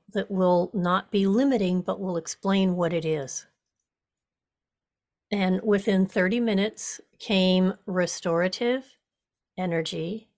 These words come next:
technique. Because when they first started running energy and people were asking me to do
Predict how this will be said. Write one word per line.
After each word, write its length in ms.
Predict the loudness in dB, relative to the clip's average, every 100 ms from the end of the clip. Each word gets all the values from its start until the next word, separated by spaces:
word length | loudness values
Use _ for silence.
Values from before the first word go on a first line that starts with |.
| _ _ _ _ -10
technique. 720 | -10 -2 2 2 0 -14 -20 _ _ _ _ _ _ _ _ _ _ _
Because 320 | -2 -2 2
when 160 | 2 4
they 120 | 2
first 640 | 0 2 4 4 0 -8 -10
started 440 | -8 0 2 2 -2
running 540 | -2 2 4 4 2
energy 360 | 2 0 0 -2
and 120 | -4
people 300 | -4 -6 -2
were 240 | -2 -2
asking 460 | -4 -4 0 2 4
me 180 | 4 2
to 460 | 0 0 0 -2 -8 _ _ _ _ _ _ _ _ _ _ -16 -4
do 480 | 0 2 2 -2